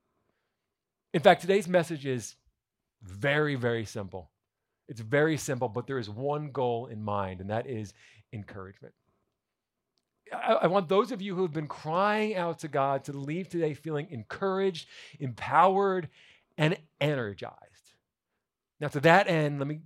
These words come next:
set the stage for our final story. If you remember all the way back to week three, if you were with us, I mean, pardon me, week one, you remember that in the beginning, King Nebuchadnezzar, our old friend, he besieged Jerusalem,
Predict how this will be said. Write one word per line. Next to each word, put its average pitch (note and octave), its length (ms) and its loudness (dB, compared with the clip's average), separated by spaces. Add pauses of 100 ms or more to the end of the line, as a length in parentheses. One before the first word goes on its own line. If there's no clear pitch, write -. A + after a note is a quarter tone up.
set - 300 -4
the - 60 -20
stage A2 720 -4
for A2 200 -6
our G#2 100 -4
final G#2+ 720 -4 (1120)
story. G2 400 -14 (960)
If F3 260 2
you F#3 120 -6
remember F#3 340 2
all F#3+ 160 4
the F#3 80 -2
way G3 80 0
back C#3+ 320 2
to D3 100 -14
week B2+ 380 -12
three, A#2+ 300 -8
if A2 100 -10
you A2 80 -12
were G#2+ 80 -8
with G#2 220 -12
us, - 340 -18 (100)
I C3 40 -10
mean, A2+ 200 -4
pardon G#2 280 -8
me, - 20 -14
week A#2+ 240 -12
one, A2+ 200 -10 (460)
you C#3+ 120 -6
remember D3 220 0
that A#2 260 0 (380)
in G3+ 140 6
the A#3 60 0
beginning, F3+ 500 0
King F3 300 -2
Nebuchadnezzar, D3 640 0
our C#3+ 180 6
old D3+ 220 2
friend, C3 400 -2 (300)
he F#3+ 160 -2
besieged F3+ 1000 -2
Jerusalem, C#3+ 640 -4